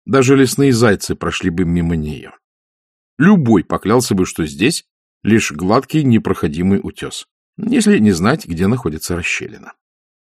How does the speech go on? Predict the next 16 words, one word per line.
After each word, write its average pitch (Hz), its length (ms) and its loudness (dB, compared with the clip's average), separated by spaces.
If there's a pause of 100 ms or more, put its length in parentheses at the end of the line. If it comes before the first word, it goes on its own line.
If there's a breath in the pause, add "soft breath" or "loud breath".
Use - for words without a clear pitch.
(200)
Но 185 140 4
и 165 100 4
она 147 280 4
выглядела 104 520 4
не 135 100 2
особо 104 400 0
заманчиво. 73 600 -8 (440)
Зато 127 320 2
вела 180 280 4
в 120 80 0
длинный 135 520 4
овраг 117 420 2
с - 100 -10
несколькими 101 640 0
природными 92 640 2
пещерами, 120 760 0